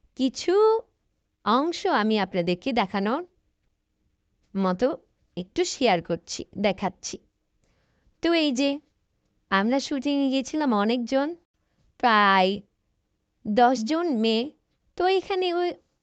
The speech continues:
ওকে আমি হচ্ছে জিজ্ঞেস করছিলাম, "তোমার এখানে এসে কেমন লাগছে?" ও হচ্ছে গিয়ে একটা অনেস্ট রিভিউ দিচ্ছিল যে, "হ্যাঁ, খুব ভালো লাগছে,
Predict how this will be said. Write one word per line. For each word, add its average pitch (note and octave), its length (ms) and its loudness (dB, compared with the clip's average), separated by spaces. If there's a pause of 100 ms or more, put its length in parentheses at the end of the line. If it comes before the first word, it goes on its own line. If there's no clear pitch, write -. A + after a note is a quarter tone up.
(120)
ওকে C#4 280 0
আমি E4+ 260 0
হচ্ছে F4+ 280 -4
জিজ্ঞেস A#3 380 -4
করছিলাম, G3 560 -2
"তোমার G#3+ 260 0
এখানে A3+ 300 -2
এসে B3 180 -6
কেমন G3+ 340 -2
লাগছে?" F#3 480 -4 (520)
ও D4 200 4
হচ্ছে F4 280 -2
গিয়ে D#4 140 0
একটা D4 340 -4
অনেস্ট C4 500 -2
রিভিউ F#3 360 0
দিচ্ছিল G3 640 -2 (520)
যে, B3 100 -4
"হ্যাঁ, D#4+ 300 -2
খুব D#4 300 -4
ভালো G#3+ 300 4
লাগছে, G#3+ 560 -2